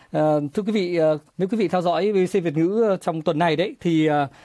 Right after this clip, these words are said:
ờ, B B C Việt ngữ của chúng tôi cũng có một cái bài báo, ờ, đó là bài Các gương mặt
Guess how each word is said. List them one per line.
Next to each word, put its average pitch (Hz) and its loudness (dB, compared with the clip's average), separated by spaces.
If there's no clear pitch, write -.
ờ, 147 0
B 170 -10
B 175 0
C 175 -4
Việt 156 2
ngữ 165 2
của 175 -6
chúng 160 -4
tôi 180 0
cũng 190 -6
có 165 2
một 180 -2
cái 165 -2
bài 160 0
báo, 143 -2
ờ, 147 0
đó 147 0
là 170 0
bài 143 0
Các 220 -2
gương 202 0
mặt 170 -2